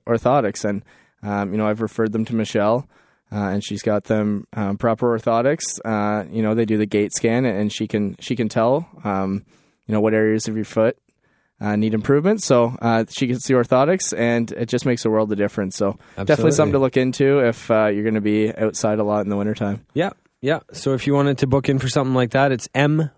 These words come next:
Speaker 2: Weber, W E B E R, at medpoint dot C A.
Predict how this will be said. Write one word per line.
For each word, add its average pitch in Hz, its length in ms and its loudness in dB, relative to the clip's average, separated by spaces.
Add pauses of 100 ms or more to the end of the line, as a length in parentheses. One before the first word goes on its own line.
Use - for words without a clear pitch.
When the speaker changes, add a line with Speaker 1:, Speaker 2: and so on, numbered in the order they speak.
Speaker 2:
Weber, 120 840 0 (1080)
W 104 340 -2
E 107 200 -4
B 101 400 -4 (120)
E 120 180 -4
R, 92 360 -4 (680)
at 95 260 -4
medpoint 101 440 -6
dot 113 180 -2
C - 100 -4
A. 165 180 -8